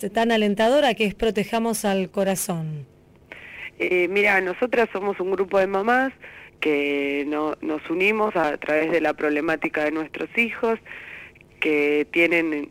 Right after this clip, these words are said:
Speaker 2: cardiopatías congénitas complejas, y, y bueno, a través de historias y cuestiones que hemos vivido, eh, y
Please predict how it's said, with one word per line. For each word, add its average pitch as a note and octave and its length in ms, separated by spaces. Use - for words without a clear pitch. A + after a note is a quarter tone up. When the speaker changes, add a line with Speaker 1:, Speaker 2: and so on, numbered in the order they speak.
Speaker 2:
cardiopatías D#3 640
congénitas E3+ 640
complejas, B3 800
y, G3 640
y - 40
bueno, G3+ 260
a F3 40
través A3+ 280
de G#3+ 340
historias G#3+ 600
y E3+ 220
cuestiones F#3 480
que F#3+ 120
hemos F#3 200
vivido, A3 560
eh, E3 640
y D#3 440